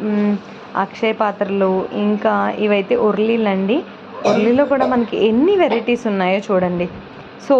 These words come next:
ఇన్ని ఐటమ్స్ మీకోసం నేను రెగ్యులర్ అప్డేట్స్ అవి ఇస్తూ ఉంటున్నానండి.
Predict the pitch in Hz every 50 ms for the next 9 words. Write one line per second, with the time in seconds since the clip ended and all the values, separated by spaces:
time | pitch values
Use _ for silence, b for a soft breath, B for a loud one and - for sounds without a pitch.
0 | 240 233 233 226 - - 214 214 220 226 233 247 254 262 269 269 262 254 247 247
1 | 247 247 254 262 269 247 254 240 233 220 208 214 - 196 202 - 233 226 220 214
2 | 202 196 190 190 202 226 247 240 214 185 185 180 170 165 202 226 240 247 233 202
3 | 180 165 196 208 220 214 - 220 185 196 220 220 208 - - - - 208 214 208
4 | 202 180 196 190 185 185 185 180 190 220